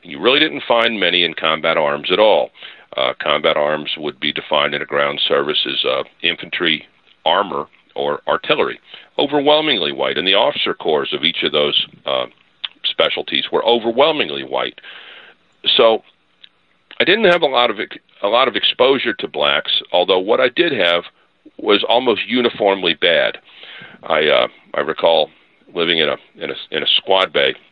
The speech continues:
in, uh, at a base in California, where we had a common laundry area between two big squad bays. That's a, a barracks, in other words.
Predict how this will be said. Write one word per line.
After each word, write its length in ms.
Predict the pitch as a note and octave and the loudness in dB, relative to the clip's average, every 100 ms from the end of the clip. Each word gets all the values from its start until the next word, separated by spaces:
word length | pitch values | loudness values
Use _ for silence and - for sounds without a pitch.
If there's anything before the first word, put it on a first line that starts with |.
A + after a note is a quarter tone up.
| - | -12
in, 240 | D2+ D2 | -10 -4
uh, 160 | C#2 B1 _ _ | -4 -6 _ _
at 100 | - | -6
a 40 | C#2 | -2
base 240 | E2 D#2+ - | 0 0 0
in 60 | |
California, 640 | - E2+ D#2 - G2 G2 C#2+ - _ _ _ _ _ - - | 0 -2 -2 0 0 0 -2 -6 _ _ _ _ _ -10 -8
where 180 | A2 A2 | 0 2
we 80 | A2+ | 2
had 120 | B2+ | 0
a 120 | B2 | 0
common 320 | - B2+ A#2+ F#2+ | 0 0 0 2
laundry 440 | G2+ A2 F2 D2 | 2 2 0 2
area 340 | C#2+ D2 D#2+ - - - - _ - | 4 2 0 -4 -20 -20 -20 _ -6
between 540 | A2+ - E3 F3 C#3+ A2 _ - | -4 0 2 2 2 -4 _ -6
two 180 | - C#3+ A2 | 0 2 4
big 200 | A#2+ A2 | 0 2
squad 440 | - - A2+ F2+ | -2 2 2 2
bays. 300 | C#2 B1 A#1 - | 0 0 0 -4
That's 240 | C#2 - | -6 -6
a, 140 | C2+ - | -6 -2
a 60 | F2 | 0
barracks, 520 | - D2+ A#1+ - - - | 2 0 0 -2 -4 -6
in 100 | D2+ | -8
other 180 | C2+ B1 | -6 -6
words. 300 | B1+ - | -8 -8